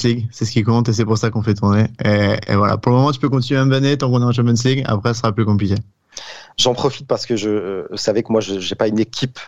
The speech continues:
Speaker 2: euh, de cœur en particulier en M L S, mais toi, je sais que oui. Alors pour l'instant, je, je peux continuer les vannes.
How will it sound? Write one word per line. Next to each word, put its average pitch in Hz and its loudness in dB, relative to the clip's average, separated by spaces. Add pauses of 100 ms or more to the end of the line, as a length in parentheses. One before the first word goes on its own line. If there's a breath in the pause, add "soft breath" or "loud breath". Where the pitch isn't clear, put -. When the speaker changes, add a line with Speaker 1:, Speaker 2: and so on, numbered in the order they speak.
(260)
Speaker 2:
euh, 101 2
de 101 -4
cœur 127 0
en 104 -2
particulier 110 -4
en 107 0
M 98 -2
L 104 0
S, 143 -2
mais - -12
toi, 147 2
je 123 -2
sais 120 -4
que - -10
oui. 143 0
Alors 110 2
pour 117 0
l'instant, 117 0
je, 104 -2
je 98 -6
peux 131 -4
continuer 107 -2
les 101 4
vannes. 95 0